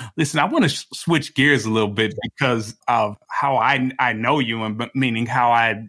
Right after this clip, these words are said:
how I became aware of you is through social media. You have quite the following because of,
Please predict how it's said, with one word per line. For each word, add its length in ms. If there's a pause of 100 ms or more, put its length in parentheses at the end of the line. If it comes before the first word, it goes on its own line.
(100)
how 280
I 20
became 460
aware 400
of 120
you 320 (420)
is 280
through 560
social 520
media. 720 (380)
You 200
have 260
quite 340
the 80
following 800 (120)
because 560
of, 280